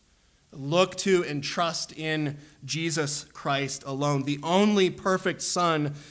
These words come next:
who kept this commandment and all of them for us, for sinners.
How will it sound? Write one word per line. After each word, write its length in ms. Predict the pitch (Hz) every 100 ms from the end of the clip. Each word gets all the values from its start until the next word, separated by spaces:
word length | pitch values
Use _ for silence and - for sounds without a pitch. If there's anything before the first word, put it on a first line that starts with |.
| - -
who 100 | 180
kept 420 | - 247 - 143
this 260 | 202 226
commandment 600 | - 202 180 185 196 165 165
and 140 | 175
all 360 | - 180 220 233
of 180 | 165
them 280 | 160 160 156
for 480 | - - 196 196 190 -
us, 320 | 160 123 -
for 180 | - 139
sinners. 760 | - 170 170 143 - - -